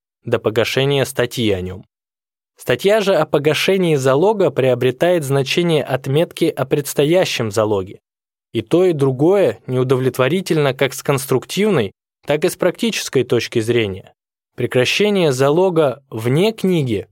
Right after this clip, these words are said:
должно быть устранено. Научное значение и ценность книги,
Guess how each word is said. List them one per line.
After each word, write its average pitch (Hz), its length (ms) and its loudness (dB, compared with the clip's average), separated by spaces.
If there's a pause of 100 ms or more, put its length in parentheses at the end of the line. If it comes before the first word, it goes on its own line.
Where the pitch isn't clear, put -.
(120)
должно 110 440 0
быть 175 180 -2
устранено. 160 680 0 (440)
Научное 170 600 2
значение 147 680 0
и 139 120 -8
ценность 202 520 0
книги, 123 460 -2